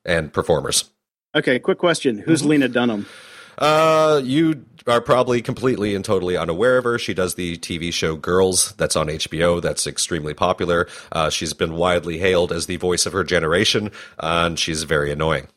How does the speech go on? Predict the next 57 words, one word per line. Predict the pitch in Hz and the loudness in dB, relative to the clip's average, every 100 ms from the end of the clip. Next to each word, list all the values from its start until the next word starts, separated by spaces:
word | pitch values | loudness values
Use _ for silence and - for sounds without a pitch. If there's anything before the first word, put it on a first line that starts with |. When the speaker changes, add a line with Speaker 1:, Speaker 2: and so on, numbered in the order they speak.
| _ _ _ _ _ _ _ _ _ - | _ _ _ _ _ _ _ _ _ -2
Speaker 2:
That | 135 | -2
would | 139 | -2
be | 139 | -4
why | 143 143 151 | -2 0 0
I | 151 | -2
don't | 170 | -2
know | 175 175 | -2 -2
who | 220 | -2
she | - 269 | -2 -2
is. | 110 95 | -2 -2
Thank | 247 85 | -2 0
Speaker 1:
Yes. | |
Speaker 2:
you | 156 | -2
for | 156 | -2
the | 135 | -2
update. | 131 123 95 - | -2 -4 -10 -4
Speaker 1:
No | 160 226 | -2 0
problem. | 165 85 | 0 0
She's | - 143 | -2 -2
much | 185 - | -2 0
younger | 143 143 | 0 2
than | 131 127 | 0 2
us, | 113 - | 2 2
and | 95 92 | -2 -4
she | 98 | -2
got | 92 90 | 0 0
a | |
three, | - 101 98 92 | -2 -4 -4 -4
uh, | - 90 87 | -4 -2 -2
three | - 107 | -2 -2
million | 107 107 95 | 0 0 2
dollar | 92 87 | 2 2
book | 80 92 | 0 -2
deal, | - 82 82 | 0 0 2
and | 80 80 | 0 -2
everybody | 82 82 80 | -2 -2 -2
went | 82 82 | -2 -4
crazy | - 85 78 | -2 -2 -2
about | 76 73 - | -6 -4 -2
that, | 87 - | -2 0
too, | 110 98 | 0 0
because | 87 80 76 | 0 -2 -2
it's | - | 0
like, | 76 69 | -2 0
why | 85 87 | 0 2
the | 82 | 0
fuck | - 78 | -2 -4
is | 80 | -4
she | - 78 | -8 -6
getting | 73 | -8
three | 73 85 | -6 -6
million | 78 78 | -6 -6
dollars | 80 78 76 | -4 -4 -6
to | 78 | -6
write | 73 | -6
a | 73 | 0
book? | 117 131 | 2 2